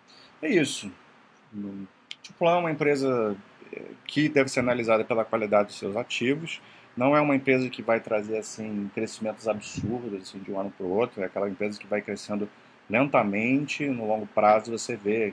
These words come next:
uma expansão de ebitda, expansão de lucro, de lucro bruto, né? E vai entregar valor aí ma-, mais pensando em longo prazo, né?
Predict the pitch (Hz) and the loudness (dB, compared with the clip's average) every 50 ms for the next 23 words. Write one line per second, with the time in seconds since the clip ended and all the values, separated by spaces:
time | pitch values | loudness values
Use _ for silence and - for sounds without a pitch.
0 | - - - - 92 92 - - - 104 92 - - 92 90 90 107 120 113 92 | -4 -10 -14 -12 -10 -10 -10 -10 -10 -10 -10 -8 -8 -8 -6 -6 -8 -10 -8 -8
1 | 101 120 127 127 147 139 - - - 95 90 87 87 87 87 - - _ _ _ | -6 -4 -2 -2 -4 -4 -8 -10 -10 -10 -10 -10 -12 -16 -20 -20 -20 _ _ _
2 | _ _ _ _ _ _ _ _ _ _ - - - 104 95 92 - 98 95 92 | _ _ _ _ _ _ _ _ _ _ -18 -14 -10 -10 -10 -8 -8 -6 -6 -6
3 | 90 98 92 95 92 - - - - - 92 90 90 90 87 87 92 98 - - | -4 -4 -4 -6 -6 -8 -14 -20 -18 -12 -8 -6 -6 -6 -6 -4 -4 -4 -4 -4
4 | 107 92 - - 95 101 113 123 127 120 107 - - - 95 87 82 - - - | -6 -8 -6 -4 -4 -2 0 2 2 2 0 0 -4 -8 -12 -12 -12 -14 -16 -20
5 | - _ _ _ _ _ 95 95 92 98 107 - - - - _ _ _ _ _ | -20 _ _ _ _ _ -12 -8 -6 -6 -6 -6 -10 -16 -20 _ _ _ _ _
6 | _ _ _ _ - 101 101 101 101 101 98 98 95 92 92 92 90 - - 101 | _ _ _ _ -8 -6 -6 -4 -4 -6 -6 -6 -8 -8 -10 -12 -12 -2 2 2
7 | 104 101 104 104 - 113 113 113 113 113 120 113 101 107 110 113 113 113 110 117 | 4 4 2 0 0 0 2 2 2 2 2 2 2 2 0 0 0 0 -2 -4
8 | 123 120 117 113 110 107 107 101 92 - - - - 101 - - - - 107 104 | -6 -8 -12 -12 -8 -6 -6 -6 -6 -8 -12 -16 -20 -20 -20 -20 -20 -18 -10 -8
9 | 104 107 110 117 113 - - - - - - - - - - - 113 110 107 - | -4 -2 -2 -2 -2 -4 -10 -18 -20 -20 -20 -20 -20 -20 -8 -4 -4 -4 -4 -4
10 | - 110 110 117 120 117 117 123 127 123 - 107 92 90 87 85 85 90 87 90 | -4 -4 -2 -2 -2 -2 -2 -2 0 0 2 4 4 4 2 0 -4 -10 -14 -14
11 | 90 98 | -14 -14